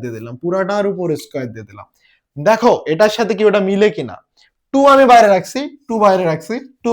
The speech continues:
বাইরে আছে, no problem, টু বাইরে আছে। এখন sin আমার এটা এক্স হইতে হবে, তো আমি পুরাটাকে এই যে three x by two, তো আমি নিচেও three x by two লিখলাম। তাহলে আমার এই যে পুরাটার উপর স্কয়ার মানে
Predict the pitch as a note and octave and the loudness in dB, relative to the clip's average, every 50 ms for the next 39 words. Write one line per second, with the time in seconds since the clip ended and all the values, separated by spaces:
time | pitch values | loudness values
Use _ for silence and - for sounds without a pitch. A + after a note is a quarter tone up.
0 | A3 A3 G#3+ G#3 G#3 G3+ F#3 - - G#3+ - - _ _ _ _ _ _ _ _ | 4 4 4 6 4 2 0 0 -6 -10 -10 -12 _ _ _ _ _ _ _ _
1 | _ _ D#3 G3 A#3 A3 A3 A#3 A3+ A3 G3+ A3+ A#3 A#3+ B3 _ _ G3 F3+ F#3+ | _ _ 0 0 0 2 2 2 2 2 0 -4 -6 -8 -12 _ _ -2 0 2
2 | F#3+ G3 F#3 F#3 F3+ F3+ - G3 - _ _ - - - _ _ _ A#3+ B3+ A#3 | 2 4 2 2 -2 -2 -8 -12 -12 _ _ -20 -20 -20 _ _ _ 0 2 2
3 | A3+ A#3 A#3+ C#4 - - _ _ _ _ _ - - A#3+ B3 C4 C#4 D4+ E4 D#4 | 2 0 0 -2 -8 -18 _ _ _ _ _ -6 0 2 4 4 4 2 -2 -8
4 | D#4 _ _ _ _ _ _ _ F3 F#3+ G#3+ A3+ A3+ A#3 - A#3+ B3 - A#3+ B3 | -12 _ _ _ _ _ _ _ 0 2 2 4 4 4 4 2 2 6 6 8
5 | A#3 G3+ G3+ G3 - - - - - G3 F#3 F3+ D#3+ C#3+ C3+ C3+ E3+ G#3 G3+ - | 8 8 6 4 0 -8 -12 -6 -6 -6 -2 0 0 0 0 -2 -4 -6 -4 -2
6 | G#3+ G#3 G3+ A3+ G#3+ - A3+ A#3 A#3 A#3 A3+ A3+ A3 A3 - A#3 A3+ G#3+ F#3+ G3+ | -2 0 0 0 -4 -2 0 2 4 4 4 2 0 2 2 2 2 2 0 -4
7 | G3+ - - F#3 G#3+ A3 G#3+ F3+ F3 F#3 A3 G#3+ F#3+ - - - A#3 G3 G#3 A#3+ | -6 -6 -4 0 2 2 2 2 2 2 2 2 2 0 -4 -4 -4 -2 -2 -4
8 | B3 - _ _ _ _ _ _ - G#3 G#3+ G#3+ A#3 A#3+ A3 G#3+ G#3+ - C#4 C#4+ | -8 -10 _ _ _ _ _ _ 2 2 2 4 2 2 2 2 0 2 2 2
9 | D4+ D4+ - - G3+ A#3 G#3+ A3+ A3 - - - _ A3+ A3+ A3+ A3+ A3+ - - | 2 2 -2 -4 -4 -2 -2 -2 -4 -6 -12 -8 _ 2 2 2 2 0 0 2
10 | D4 D4 B3 A#3 E3 C3+ C#3 A#2 G#2 - _ _ _ _ _ _ _ _ _ _ | 4 4 4 2 0 -2 -8 -10 -10 -14 _ _ _ _ _ _ _ _ _ _
11 | - G3 G3+ A3 A#3+ C4 C4+ C4 C4 C#4+ C#4 C4 - G#3 G3+ D#3 C#3 - - _ | 2 4 6 6 6 6 4 4 4 2 0 0 -2 -4 -2 -2 -4 -6 -8 _
12 | _ _ _ _ - G3 A3+ A3+ A#3 B3 A#3+ B3+ A#3+ B3+ B3+ B3+ B3 B3+ - - | _ _ _ _ 2 2 4 6 6 4 4 4 4 4 2 2 0 -2 0 2
13 | C4 C#4 C#4 C4+ A#3 A#3 A3+ | 2 4 4 2 0 -2 -2